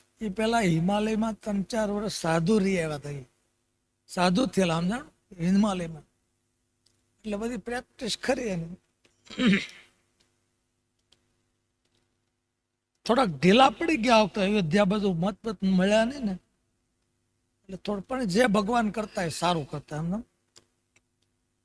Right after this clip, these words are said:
આવી રીતે પાછું સહન કરે. જ્યાં ત્યાં પડ્યો રે. પથારી બથારી પાથરવાની કાંઈ નહીં.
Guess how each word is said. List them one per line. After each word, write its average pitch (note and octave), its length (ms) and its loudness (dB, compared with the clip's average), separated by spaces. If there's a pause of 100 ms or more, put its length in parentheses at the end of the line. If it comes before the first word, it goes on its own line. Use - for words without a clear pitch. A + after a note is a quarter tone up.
(2250)
આવી B3+ 260 4
રીતે E4 220 0
પાછું D#4 420 0
સહન A#3 500 4
કરે. E3 320 -4 (1400)
જ્યાં C#4 240 4
ત્યાં D#4+ 220 2
પડ્યો G#3+ 320 4
રે. D3+ 180 -2 (460)
પથારી A#3 320 0
બથારી G#3+ 340 -4
પાથરવાની F#3+ 560 -4
કાંઈ D#3 340 -4
નહીં. D3 240 -6